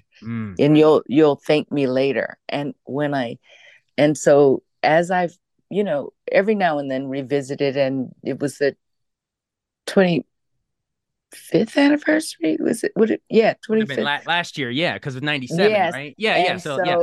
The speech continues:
Speaker 1: yeah.
Speaker 2: Tribeca, you know, honored us and had a screening, and there were several around the country. And so as I watched it, I said, "God, she was so right. I'm so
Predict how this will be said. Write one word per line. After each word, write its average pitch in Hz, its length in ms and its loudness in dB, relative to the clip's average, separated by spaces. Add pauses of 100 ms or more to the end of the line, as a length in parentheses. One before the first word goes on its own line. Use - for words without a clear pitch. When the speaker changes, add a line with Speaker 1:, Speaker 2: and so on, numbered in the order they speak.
(120)
Speaker 1:
yeah. 175 60 -14 (120)
Speaker 2:
Tribeca, 180 1200 -6
you 170 120 -14
know, 156 600 -10
honored 156 380 -6
us 156 460 2
and 156 180 -14 (380)
had 175 180 6
a 175 80 2
screening, 160 960 -4
and 135 200 -4 (340)
there 165 120 6
were 156 100 2
several 180 480 0
around 147 280 -2
the - 80 -10
country. 214 440 -8
And - 120 -8
so 165 120 4
as 156 160 2
I 156 140 2
watched 180 540 -6
it, - 120 -6
I 147 100 0
said, - 300 -8
"God, 156 240 -14
she - 140 -2
was 143 200 -6
so 160 340 2
right. 139 360 0
I'm 135 160 -4
so - 520 0